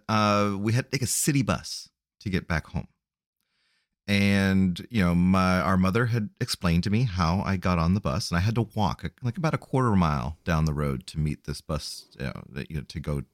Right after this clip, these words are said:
back up to where we lived. And I came off first day of school, came down the hill,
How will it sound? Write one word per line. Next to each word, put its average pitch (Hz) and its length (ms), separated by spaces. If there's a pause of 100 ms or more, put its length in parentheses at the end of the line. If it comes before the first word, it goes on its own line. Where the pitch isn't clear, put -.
back 78 240
up - 160
to - 120
where 65 140
we 64 100
lived. - 280 (800)
And 117 680 (120)
I 120 160
came 135 280 (120)
off - 320 (180)
first 123 240
day 127 80
of 120 80
school, 127 300
came 127 240
down 117 240
the 117 80
hill, 120 380